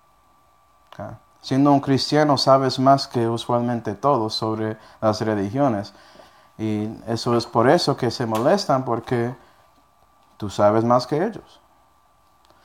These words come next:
Pero tenemos que saber, porque no tenemos una religión, ¿cierto? Tenemos la verdad, una persona. Tenemos una relación personal con el Señor Jesucristo. <clears throat> Entonces, es bueno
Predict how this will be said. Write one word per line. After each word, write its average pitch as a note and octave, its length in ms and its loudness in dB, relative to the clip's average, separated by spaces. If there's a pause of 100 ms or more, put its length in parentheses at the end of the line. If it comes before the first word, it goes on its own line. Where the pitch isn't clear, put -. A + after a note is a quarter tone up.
(760)
Pero A2+ 240 2
tenemos A#2 420 0
que A2+ 120 -2
saber, B2+ 440 2
porque A2 240 -2
no A#2 160 0
tenemos A#2+ 420 -2
una A2 180 0
religión, G#2+ 420 -6
¿cierto? C3+ 340 -8
Tenemos A2+ 380 -2
la G#2 120 2
verdad, G2+ 480 0
una G#2+ 220 -4
persona. - 640 -4 (280)
Tenemos A#2 360 -2
una A#2 160 2
relación A2+ 460 -4
personal A2 480 -6
con G#2 160 -6
el G2 80 -8
Señor G2 300 -8
Jesucristo. - 720 -8 (2000)
<clears throat> C#3+ 640 2 (640)
Entonces, C3+ 520 2
es A#2 140 0
bueno D3+ 420 4